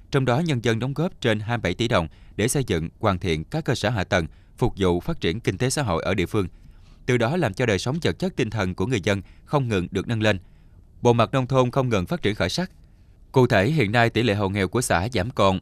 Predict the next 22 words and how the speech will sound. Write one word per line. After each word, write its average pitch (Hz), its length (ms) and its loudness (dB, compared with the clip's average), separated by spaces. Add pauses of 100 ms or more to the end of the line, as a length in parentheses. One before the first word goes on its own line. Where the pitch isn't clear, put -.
một 95 240 2
phẩy 87 160 -2
ba 120 100 4
phần 90 180 -4
trăm, 104 200 0 (500)
thu 156 120 2
nhập 123 220 0
bình 98 160 0
quân 127 120 -2
đầu 101 120 0
người 92 260 0
đạt 87 200 -2
hơn 113 200 0
sáu 147 180 -2
mươi 151 40 0
mốt 165 140 -4
triệu 101 100 0
đồng 92 240 0
một 95 160 -2
người 92 100 2
trong 107 160 -2
năm 104 180 0